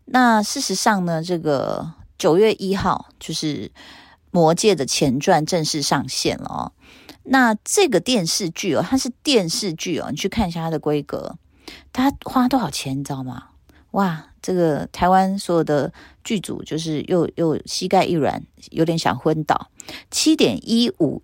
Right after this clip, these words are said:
亿美元，美金哦，那也就是三十几，哎，七三，二十一，二十几亿的台币啊，去拍的电视剧，也是电视剧史上最烧钱、最花钱的一个电视剧。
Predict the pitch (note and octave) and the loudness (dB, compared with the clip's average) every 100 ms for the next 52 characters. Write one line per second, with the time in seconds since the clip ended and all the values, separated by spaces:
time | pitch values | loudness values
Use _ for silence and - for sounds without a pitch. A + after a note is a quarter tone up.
0 | - C4+ G3+ - _ _ _ _ - C#3+ | -4 0 0 -4 _ _ _ _ -4 2
1 | C3 B2+ C3+ C#3 E3 _ - - - - | 2 4 2 0 -4 _ -20 -18 -16 -12
2 | - D3 D3+ F#3+ G3 F#3 F3+ G#3 _ - | -2 -2 0 0 4 4 2 -2 _ -20
3 | - - - A#3+ G3 F#3+ G3 - G3 G3 | -20 -20 -2 2 2 2 0 2 2 2
4 | D#3 - - - E3+ - - - D3+ - | -4 -8 -8 -6 -6 -6 -14 -8 -8 -2
5 | F3+ - - E3 E3 - - - - - | 0 -2 -4 -4 -6 -8 -20 -18 -16 0
6 | D#4 C4+ A3 E3+ E3+ - D#3 B2+ - A3+ | 4 4 2 -4 -4 -4 -4 -6 -4 -2
7 | E3 - - - B2 G#2+ - C#3 - _ | -2 -2 -4 -2 -2 -4 -2 -4 -4 _
8 | - - - D#3 - D#3 D3+ D3 D#3 C3 | -4 -4 -4 -8 -4 -4 -4 -4 -4 -4
9 | - C3+ - C3+ - - - - - G3 | -6 -8 -8 -8 -10 -20 -20 -20 -6 2
10 | F#3 D#3+ - C#4+ - D#4 A#3+ - G#3+ G#3+ | 4 4 -2 -4 -4 0 2 0 -4 -4
11 | E3 - - - - F3+ - - - - | -4 -4 -6 -6 -2 -2 -2 -10 -8 2
12 | G3+ - - C#3+ D3 - - - - F3+ | 2 2 -2 0 -2 -6 -8 -8 -4 -4
13 | D3 D3+ D#3 - - B2 - - - - | -2 -6 -6 -8 -8 -8 -8 -12 -12 -10
14 | - - - | -12 -12 -14